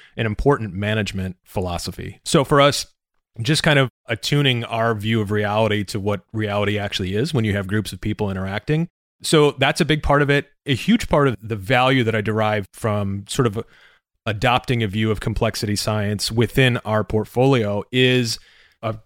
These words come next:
characteristic or phenomenon in a complex adaptive system is sort of this, the idea that one plus one does not always equal two, and the whole is greater than the sum of its parts. We've heard that cliche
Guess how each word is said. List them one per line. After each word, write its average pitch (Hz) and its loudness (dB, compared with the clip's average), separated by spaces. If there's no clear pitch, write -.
characteristic 135 4
or 113 -2
phenomenon 107 -2
in 104 0
a 107 -6
complex 120 0
adaptive 104 -4
system 147 2
is 117 0
sort 151 4
of 113 -4
this, 110 0
the 127 4
idea 131 6
that 120 4
one 139 4
plus - 2
one 127 2
does 104 -2
not 110 0
always 104 0
equal 95 -6
two, 90 -6
and 110 -4
the 104 -4
whole 135 4
is 110 -4
greater 123 0
than 110 -4
the 104 -4
sum 107 -4
of 95 -4
its 95 -6
parts. 95 -4
We've 104 0
heard 107 -2
that 104 -4
cliche 101 -4